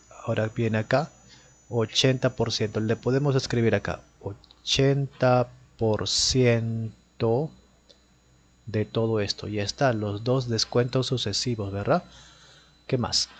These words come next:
Paréntesis, no te olvides que es multiplicación, ¿verdad? Entonces, ponemos acá el ochenta. El porcentaje, no te olvides que es un cien debajo,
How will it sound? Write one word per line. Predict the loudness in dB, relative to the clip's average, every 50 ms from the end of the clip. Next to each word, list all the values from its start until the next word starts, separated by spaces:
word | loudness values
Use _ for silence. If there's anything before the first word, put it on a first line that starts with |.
| -20 -20 -20 -20 -20 -20 _ -20 -20 -20 _ _ -20 -18 -18 -6
Paréntesis, | -2 2 4 4 4 6 4 4 4 4 2 2 2
no | 2 2
te | 2 2
olvides | 2 2 4 2 2 2
que | 2 0
es | 0 2
multiplicación, | 2 0 0 0 -2 0 0 -2 -2 0 -2 -2 0 0 2 2 2 2 0 0 0
¿verdad? | -2 -2 0 0 0 -2 -2 -6 -14 -20 -20 -20 -20 -20 -20 -20 -20 -20 -14 -8
Entonces, | -6 -6 0 2 2 2 2 2 0 0 0 -2 -4 -4 -8 -14 -20 -12 -6
ponemos | -4 -2 -2 0 -2 -2 -2 -4
acá | -6 -4 -2 -2 0
el | 0 0
ochenta. | -2 -2 -4 -2 0 2 2 2 2 0 -2 -2 -2 0 0 0 -2 -6 -8 -12 -18 -10 -6
El | -4 -4 -2
porcentaje, | -2 -2 0 0 -2 2 2 2 2 4 2 2
no | 2 2
te | 4 4
olvides | 4 4 4 4 4 2 2
que | 0 0 2
es | 2 0 0
un | 0 -2 -2 -2
cien | 0 0 0 2 2 2 2 4 4 2 2 0 -4 -2
debajo, | -2 -2 0 2 2 2 2 0 -4 -10 -12